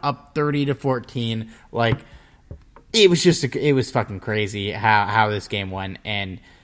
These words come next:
my takeaway is that the forty-niners clearly have a Super Bowl hangover, clearly are dealing with some injuries, and clear, like, if Jimmy Garoppolo comes out and torches us, I will be absolutely floored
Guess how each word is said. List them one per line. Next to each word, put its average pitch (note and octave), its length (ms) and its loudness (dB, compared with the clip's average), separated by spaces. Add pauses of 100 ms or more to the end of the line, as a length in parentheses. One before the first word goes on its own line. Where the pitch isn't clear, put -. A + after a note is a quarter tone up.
(380)
my C3 200 4
takeaway C#3+ 580 2
is A2 320 -4
that G#2 440 -8 (920)
the A#2 80 -8
forty-niners A#2 960 0 (340)
clearly G3+ 520 2
have A3 120 4
a G3+ 40 -2
Super F#3+ 220 -2
Bowl D#3+ 180 2
hangover, B2+ 800 0 (1000)
clearly F#3+ 440 6
are F3+ 80 6
dealing D3 240 4
with C3+ 100 2
some B2 120 -4
injuries, A2 680 -4 (120)
and G#2+ 380 -4 (100)
clear, B2 420 -2
like, A#2 260 -2 (140)
if C3+ 180 -4
Jimmy G3 240 2
Garoppolo F3 480 2
comes B2+ 280 -2
out A#2+ 200 2
and A#2 140 -6
torches C#3+ 580 2
us, - 440 -10
I C#3 140 4
will C#3 120 2
be B2+ 160 -2
absolutely B2 460 0
floored A2+ 580 -6